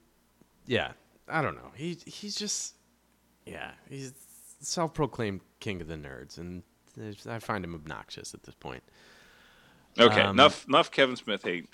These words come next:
Speaker 1: Yeah,
Speaker 2: What
Speaker 1: enough.
Speaker 2: did, what did you think of Red State?
Speaker 1: Um, eh, it, it technically it exists. No, Red
Speaker 2: Yeah.
Speaker 1: State. Uh, I gave it a six.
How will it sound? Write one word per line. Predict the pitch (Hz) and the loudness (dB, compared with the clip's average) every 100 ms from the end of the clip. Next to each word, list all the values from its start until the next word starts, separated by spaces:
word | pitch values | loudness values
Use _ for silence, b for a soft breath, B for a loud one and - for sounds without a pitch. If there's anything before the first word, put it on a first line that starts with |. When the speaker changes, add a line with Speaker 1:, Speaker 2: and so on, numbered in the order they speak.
| - | 0
Speaker 1:
Yeah, | 185 156 113 | 10 12 12
Speaker 2:
What | 98 | 12
Speaker 1:
enough. | 156 190 | 12 12
Speaker 2:
did, | 170 | 12
what | 131 160 | 10 10
did | 156 | 10
you | 170 | 4
think | 160 147 | 0 -2
of | 139 | -4
Red | 113 107 - | -2 -2 -2
State? | - - - 170 | -12 -16 2 12
Speaker 1:
Um, | 180 208 214 208 208 208 - - - - - | 12 12 12 10 8 2 -2 -8 -16 -18 -8
eh, | 359 311 b b b _ _ _ - | -2 0 b b b _ _ _ -10
it, | 185 180 139 - | 0 0 0 2
it | 220 - _ | 2 2 _
technically | - 233 233 220 226 214 | 6 6 6 2 6 6
it | 190 | 6
exists. | 165 165 220 - - _ _ | 6 6 6 2 -4 _ _
No, | 127 123 | 8 10
Red | 101 160 | 12 12
Speaker 2:
Yeah. | 190 | 12
Speaker 1:
State. | 208 196 - | 10 8 8
Uh, | 127 127 131 | 12 12 12
I | 123 | 10
gave | 147 180 | 6 4
it | 139 | 4
a | |
six. | 123 - 107 - - | 2 4 2 2 -2